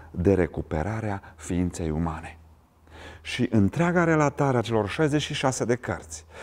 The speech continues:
Dumnezeu ne vorbește câte ceva în mod metodic despre un plan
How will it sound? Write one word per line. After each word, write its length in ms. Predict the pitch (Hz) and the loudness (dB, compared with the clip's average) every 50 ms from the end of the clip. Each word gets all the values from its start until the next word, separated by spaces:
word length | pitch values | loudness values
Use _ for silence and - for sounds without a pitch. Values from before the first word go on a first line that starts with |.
| - - - - | -16 -16 -4 2
Dumnezeu 520 | - 120 117 117 113 107 101 117 127 120 | 6 6 6 6 4 4 2 0 2 2
ne 120 | 120 117 | 2 2
vorbește 800 | 107 95 98 95 95 92 107 143 143 - - - 139 131 127 127 - - - - - - _ _ _ | 2 2 2 0 0 0 0 -2 -2 -2 -4 -6 -4 -4 -4 -4 -6 -10 -18 -20 -20 -20 _ _ _
câte 320 | - - 113 117 - 113 101 | -6 -4 -4 -2 -2 -2 -4
ceva 720 | 90 - - 87 78 73 78 117 120 120 120 123 123 120 - - - - - - - - - | -4 -4 -6 -6 -6 -4 -4 -4 -4 -4 -4 -6 -6 -10 -14 -18 -20 -20 -20 -20 -20 -10 -4
în 160 | - 95 92 | -2 0 2
mod 180 | 92 90 90 82 | 2 2 2 0
metodic 720 | 80 80 78 - - - 123 120 117 98 104 98 - - - - - - - - | 0 -2 -4 -4 -4 -2 -2 0 0 0 -2 -4 -4 -6 -14 -18 -18 -20 -20 -8
despre 360 | - 82 82 - - - - 87 | -6 -6 -4 -4 -4 -2 0 0
un 260 | 80 76 76 73 73 76 | 0 0 -2 -4 -6 -6
plan 560 | - 104 120 127 117 95 85 78 67 65 | -4 -2 0 0 0 -2 -4 -6 -8 -10